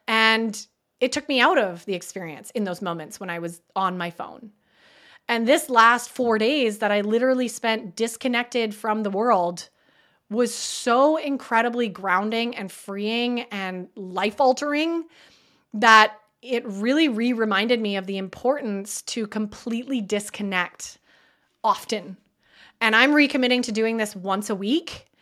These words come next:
And maybe for you, it's in the evenings, but I encourage you to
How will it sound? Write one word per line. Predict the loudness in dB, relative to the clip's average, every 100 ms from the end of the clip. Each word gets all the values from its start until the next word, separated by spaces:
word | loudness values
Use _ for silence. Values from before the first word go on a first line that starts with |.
| _ -20 _
And | -2 2 4 2
maybe | 2 2 0
for | 0
you, | -2 0 0
it's | 0
in | -2
the | -2 -2
evenings, | -4 -4 -6 -10 -18 -20 _
but | 0
I | 2
encourage | 0 -4 -4 -2 -2 -2
you | -2 -2
to | -4 -4 -4